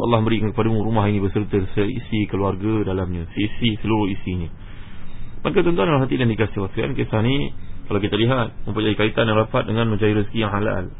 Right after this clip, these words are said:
Jangan cari yang haram, tuan-tuan. Walaupun kita merasakan yang haram itu banyak, tapi apa yang Allah subhanahu wa taala berikan, yang diperoleh dengan cara yang haram itu akan ditarik balik semula. Ditarik dunia berat untuk kita mengalami, ditarik di akhirat seperti yang telah kita pelajari, lebih dahsyat lagi hukumannya.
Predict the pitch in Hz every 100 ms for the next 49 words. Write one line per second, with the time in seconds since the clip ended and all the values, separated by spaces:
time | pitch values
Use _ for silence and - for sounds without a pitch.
0 | - - - - - 139 170 160 160 175
1 | 147 117 104 180 214 - - - - 107
2 | 127 143 127 127 139 - 139 131 123 139
3 | 131 123 117 131 143 123 - - 107 127
4 | 117 117 135 127 117 117 113 110 107 117
5 | 123 135 123 120 117 113 - - - 104
6 | 107 113 139 131 120 110 117 117 110 113
7 | 117 113 110 110 107 110 107 104 104 104
8 | 104 98 - - 95 92 - 82 107 113
9 | 98 110 113 110 107 104 110 113 110 104
10 | 101 107 - 127 113 104 107 123 170 233
11 | - - - - - 101 110 117 107 101
12 | 98 110 113 104 98 104 101 104 104 104
13 | 101 101 104 104 104 101 101 98 92 110
14 | 101 98 98 92 95 95 90 85